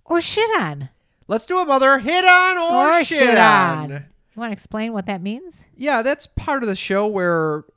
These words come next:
Speaker 2: we share, uh, something that one of you wonderful listeners, you loving,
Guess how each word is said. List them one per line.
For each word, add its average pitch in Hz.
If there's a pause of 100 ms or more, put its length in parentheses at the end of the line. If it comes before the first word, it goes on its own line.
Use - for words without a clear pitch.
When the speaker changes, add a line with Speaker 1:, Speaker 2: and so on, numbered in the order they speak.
(380)
Speaker 2:
we 269
share, 262 (240)
uh, 247
something 233
that 190
one 240
of 247
you 196
wonderful 175 (260)
listeners, 139
you 143
loving, 220